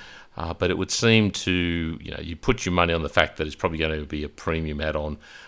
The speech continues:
uh, for all of them. Now, this premium add-on adds some really, really interesting features. It's going to add improved remote help,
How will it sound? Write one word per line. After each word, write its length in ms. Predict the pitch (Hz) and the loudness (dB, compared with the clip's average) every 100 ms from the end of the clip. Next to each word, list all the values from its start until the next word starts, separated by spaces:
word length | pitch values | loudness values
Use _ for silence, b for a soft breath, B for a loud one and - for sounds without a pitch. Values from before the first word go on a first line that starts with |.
| - | -16
uh, 220 | 80 78 - | -10 -10 -10
for 380 | - - 82 78 - | -8 0 2 2 -2
all 320 | 80 85 85 | 0 2 2
of 100 | 73 | 2
them. 180 | 73 - B B B B - | -4 -8 B B B B 6
Now, 240 | 120 117 | 8 8
this 280 | 107 165 - | 6 2 0
premium 520 | - 220 220 202 160 | 0 2 4 4 2
add-on 420 | - 110 104 92 - | 4 6 6 4 4
adds 240 | 101 104 | 2 4
some 340 | - 92 90 85 | 2 0 0 0
really, 460 | 92 104 107 101 | 4 6 6 6
really 260 | 92 87 82 | 4 2 0
interesting 320 | 76 - 80 | -4 -8 -10
features. 480 | - 82 76 76 - | -4 -4 -4 -8 -8
It's 160 | 78 | -8
going 460 | - - 92 101 110 | -4 2 6 6 4
to 280 | 110 95 87 | 2 0 0
add 240 | 98 87 80 | -2 -2 -4
improved 560 | 80 - 120 131 117 | -6 2 4 4 2
remote 340 | 107 92 87 - | 2 4 4 2
help, 340 | 101 143 - | 2 2 0